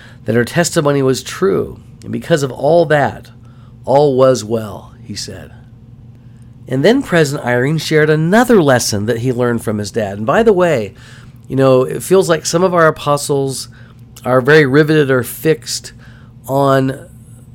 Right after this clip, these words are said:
different things in their life, different passions, like President Uchtdorf, no question, flying.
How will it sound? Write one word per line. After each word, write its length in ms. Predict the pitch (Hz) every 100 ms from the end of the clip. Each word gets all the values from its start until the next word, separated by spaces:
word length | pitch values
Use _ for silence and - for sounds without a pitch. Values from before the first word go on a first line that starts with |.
| - -
different 320 | 143 165 208 156
things 220 | 175 151
in 60 |
their 120 | 147 135
life, 460 | 127 131 127 -
different 320 | 151 147 139
passions, 640 | - 135 135 - 117 110 107
like 220 | 117 123
President 360 | 139 143 143 131
Uchtdorf, 560 | 139 131 120 107 -
no 140 | 127 127
question, 460 | - 139 - 117
flying. 640 | 110 - 127 123 104 92